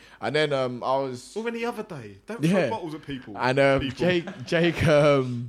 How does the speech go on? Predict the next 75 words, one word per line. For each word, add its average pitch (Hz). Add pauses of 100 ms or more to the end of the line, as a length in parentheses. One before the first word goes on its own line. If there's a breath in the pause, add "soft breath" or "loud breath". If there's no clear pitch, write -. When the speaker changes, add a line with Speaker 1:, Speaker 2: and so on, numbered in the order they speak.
(140)
Speaker 1:
Jake 165
was 147
fighting. 123
We 123
went 151
up 131
to -
the 127
front. 127
It 113
was 113
just 107
like, 113
yeah. 127
And 123
then, 131
um, 123
Lee 160
came 170
up 262
to 170
me 143
and 120
he 127
was 127
like, 131
"Oh, 127
um, 120 (680 soft breath)
do 120
you -
wanna 131
do 143
a 139
head-to-head?" 170 (500)
And 110
I 107
was 107
like, 107
"What?" 110 (180)
And 101
he 107
goes, 107
"Do 110
you -
wanna 120
do 131
a 131
head-to-head 135
in 139
the 147
ring?" 196 (280)
And 113
I 107
was 110
like, 113 (640)
"That's 196
a - (140)
good, 98
good 101
way 104
to 107
announce 117
a 113
fight. 196
Yeah, 202
that's -
perfect, 156
actually." 92
And, 135
uh, 127
I 131
F 123
L 151
were 127
there. 110